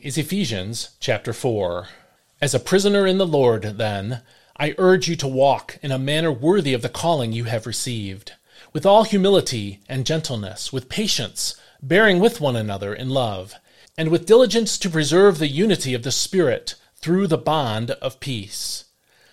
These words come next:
There is one body and one Spirit, just as you were called to one hope when you were called, one Lord, one faith, one baptism, one God and Father of all, who is over all and through all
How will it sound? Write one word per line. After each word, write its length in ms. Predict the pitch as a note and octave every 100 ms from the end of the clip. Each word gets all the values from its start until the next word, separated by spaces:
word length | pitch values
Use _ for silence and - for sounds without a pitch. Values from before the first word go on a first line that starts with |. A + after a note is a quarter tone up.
| _ _
There 140 | G3
is 120 | G3+ D#3+
one 200 | G#3+ F3
body 540 | E3 C#3+ G#2 F#2+ G#2+ -
and 180 | E3+
one 160 | D3 C3
Spirit, 640 | - - D#3+ A2+ - - - _ - _ -
just 240 | G#3+ G#3+
as 140 | G3
you 60 | E3+
were 120 | E3
called 540 | D#3+ F#3+ F3+ C3+ A#2 - _ -
to 100 | E3
one 240 | E3+ F#3
hope 520 | C3 F#3 D#3+ - - _
when 160 | D#3
you 80 | D3+
were 140 | D3 C3
called, 560 | - B2 G#2+ G#2 A2+ - _ _ _ _ -
one 220 | D#3 F3
Lord, 520 | E3+ E3 B2+ A2 G2+ - _
one 180 | E3 G3+
faith, 520 | - D#3+ G#2+ A#2 -
one 240 | B2+ D3 F3
baptism, 680 | E3+ F#3 D#3+ C3+ G2+ G2+ - _ _
one 200 | C#3 F3
God 340 | E3+ E3+ F#3 G3
and 120 | E3+
Father 420 | - E3 F3+ F3+
of 100 | D3+
all, 440 | D3+ A2+ F#2+ G#2 - _
who 120 | - D3+
is 140 | B2+
over 300 | C3+ B2 C3
all 380 | C3 B2+ D3 - _
and 160 | D3+ C3+
through 300 | D#3 F3 D#3
all 420 | G#2 G2 A2+